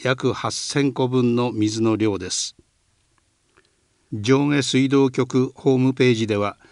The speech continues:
貯水量や貯水率など様々な情報を発信しています。その他、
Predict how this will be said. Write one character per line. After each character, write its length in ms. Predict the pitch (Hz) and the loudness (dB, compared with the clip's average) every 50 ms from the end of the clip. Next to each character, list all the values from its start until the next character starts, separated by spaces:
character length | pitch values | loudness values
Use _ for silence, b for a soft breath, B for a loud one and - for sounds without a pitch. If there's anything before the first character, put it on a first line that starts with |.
| b b b b b b b | b b b b b b b
貯 180 | - - 131 117 | -2 0 0 0
水 260 | 104 - 147 147 143 | 2 2 4 4 4
量 240 | 127 123 113 107 104 | 4 2 2 2 0
や 300 | 104 101 98 98 90 - _ - _ | 0 -2 -4 -4 -6 -10 _ -12 _
貯 180 | - - 117 | -4 -2 -2
水 280 | 101 - - 139 131 127 | -2 0 0 0 0 0
率 240 | 127 127 120 - 127 | -2 -2 -2 -2 -2
な 140 | 117 104 95 | -2 -2 -2
ど 160 | 95 87 b b b b b b b | -6 -10 b b b b b b b
様 340 | - - - 120 117 131 139 | -12 -4 -2 0 2 2 2
々 200 | 139 143 135 131 | 2 2 2 2
な 180 | 131 123 127 123 | 2 0 0 0
情 260 | 113 117 117 127 123 | 0 2 2 2 2
報 300 | 131 135 131 123 123 123 | 2 2 2 2 2 0
を 60 | 120 | -2
発 200 | - 110 104 - | -2 -4 -6 -6
信 260 | - - 127 120 107 | -4 -2 -2 0 -2
し 100 | - - | -2 -2
て 100 | - 117 | -2 -2
い 80 | 107 101 | 0 -2
ま 120 | 95 90 | -2 -6
す。 180 | - - - - b b b b b b b b b b b b b b b | -6 -10 -12 -12 b b b b b b b b b b b b b b b
そ 180 | - - 135 135 | -4 -2 0 2
の 100 | 139 120 | 2 0
他、 400 | 120 113 - 113 107 98 - | 0 -2 -2 -4 -4 -4 -8